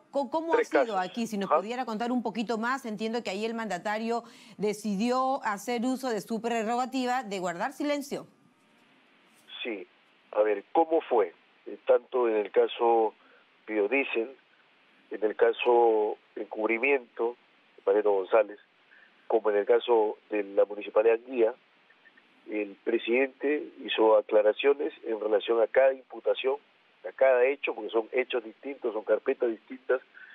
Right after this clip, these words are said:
Speaker 2: con números distintos, y luego de ello, eh, se le hicieron algunas preguntas que básicamente, eh, suponían si es que el presidente aceptaba alguna responsabilidad de los hechos o lo-, o los negaba,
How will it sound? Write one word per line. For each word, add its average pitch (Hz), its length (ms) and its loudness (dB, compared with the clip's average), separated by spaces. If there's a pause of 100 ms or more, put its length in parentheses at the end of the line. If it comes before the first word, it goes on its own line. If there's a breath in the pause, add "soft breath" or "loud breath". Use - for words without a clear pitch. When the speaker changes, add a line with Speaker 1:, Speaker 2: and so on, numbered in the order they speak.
(180 loud breath)
Speaker 2:
con 104 180 -4
números 135 320 4
distintos, 123 500 -6 (1200 loud breath)
y 131 120 -2
luego 165 360 4
de 165 240 2
ello, 143 200 -8 (560)
eh, 107 380 -4 (460)
se 127 80 2
le 117 80 0
hicieron 135 300 2
algunas 127 320 2
preguntas 131 540 -2
que 90 80 -20 (300)
básicamente, 117 760 0 (720 soft breath)
eh, 95 180 -18 (120)
suponían 127 560 2 (140)
si - 80 -12
es - 60 -12
que 104 60 -4
el - 60 -8
presidente 117 540 -2
aceptaba 151 640 2
alguna 127 260 -2
responsabilidad 110 600 -4
de - 20 -8
los 135 160 -4
hechos 151 220 -6
o 135 40 -6
lo-, 123 140 -2
o 110 100 2
los 98 200 -8
negaba, 131 280 2